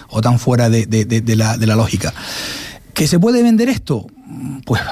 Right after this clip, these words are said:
evidentemente sí. Toda la persona que le comentamos este proyecto dice que es increíble, que es lo que hace falta, que es lo que queremos, pero luego empezamos con los problemas de los grupos de presión o de los intereses o que pueden ser incluso ocultos.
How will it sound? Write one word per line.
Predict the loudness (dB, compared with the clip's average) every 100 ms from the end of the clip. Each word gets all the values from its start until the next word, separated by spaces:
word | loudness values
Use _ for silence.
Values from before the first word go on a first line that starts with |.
| -12 _
evidentemente | 0 4 4 4 2 0
sí. | -4 -6 -6 -2
Toda | 0
la | 2
persona | 2 2
que | 2
le | 2
comentamos | 2 2 2 2
este | 2 2
proyecto | 2 2 0 2 2 0
dice | 0 -2 0
que | 2
es | 4
increíble, | 4 4 4 4 4 4
que | 2
es | 0
lo | 0
que | 0
hace | -2 -2
falta, | 0 2 2 2 2
que | 2
es |
lo | 0
que | 2
queremos, | 2 4 6 4 2 -6 -18 -18 -20 -20 -20 -20 _ _ _ _
pero | 0 4
luego | 4 4
empezamos | 4 4 4 4
con | 2
los | 2
problemas | 2 2 4 4 4
de | 4
los | 4
grupos | 4 2 2
de | 0
presión | 0 2 2 2 -2 -20 -10
o | 0 2
de | 4
los | 4
intereses | 2 2 2 2 4
o | 2
que | 2 0
pueden | 2 2
ser | 4 4
incluso | 4 4 2
ocultos. | 4 2 0 -8